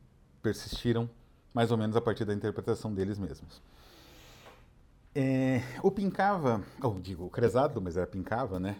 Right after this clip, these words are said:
O Cresado, vamos chamar ele pelo pseudônimo que ele utilizava nos livros, o Jean Cresado,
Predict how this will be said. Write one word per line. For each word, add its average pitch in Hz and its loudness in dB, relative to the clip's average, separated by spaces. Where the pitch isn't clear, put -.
O - -18
Cresado, 139 2
vamos 101 -2
chamar 101 -2
ele 95 -2
pelo 98 -4
pseudônimo 95 -2
que 98 -8
ele 92 -4
utilizava 92 -4
nos 95 -6
livros, 90 -8
o 87 -10
Jean 92 -4
Cresado, 104 -2